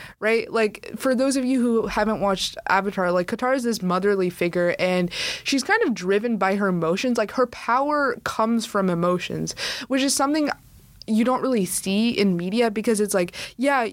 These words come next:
you have, like, this emotional woman, but her emotions impede her from doing something great. Right? And I,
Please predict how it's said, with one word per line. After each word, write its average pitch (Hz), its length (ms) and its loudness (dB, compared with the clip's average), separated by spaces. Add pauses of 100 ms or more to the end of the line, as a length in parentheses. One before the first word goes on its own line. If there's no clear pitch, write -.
(160)
you 233 200 0
have, 262 160 2
like, 233 200 -2
this 214 240 0 (180)
emotional 233 640 0
woman, 185 440 0 (580)
but 240 240 0
her 262 180 2
emotions 233 760 0
impede 240 560 0
her 196 360 0 (360)
from 220 460 -2 (120)
doing 233 460 0
something 175 500 -2
great. 180 460 0 (540)
Right? 208 320 0 (120)
And 240 160 2
I, 262 180 2